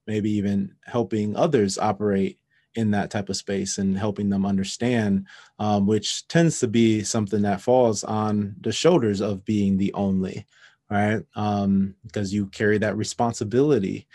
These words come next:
of, of onlyness, whether you see it as a responsibility or you see it as a burden, it's still something that has to be carried, right? Um, I, I,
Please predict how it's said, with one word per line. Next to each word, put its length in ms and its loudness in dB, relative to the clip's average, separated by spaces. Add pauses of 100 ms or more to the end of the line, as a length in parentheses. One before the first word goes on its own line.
(300)
of, 340 0
of 220 -2
onlyness, 880 2
whether 220 -2
you 120 2
see 220 0
it 60 2
as 140 2
a 60 -2
responsibility 880 0
or 60 2
you 120 0
see 200 0
it 80 2
as 140 0
a 60 -4
burden, 560 4 (280)
it's 140 -4
still 180 2
something 380 -2
that 120 0
has 180 -2
to 60 -18
be 160 -14
carried, 600 -4 (380)
right? 380 2
Um, 500 0 (260)
I, 260 2 (160)
I, 220 2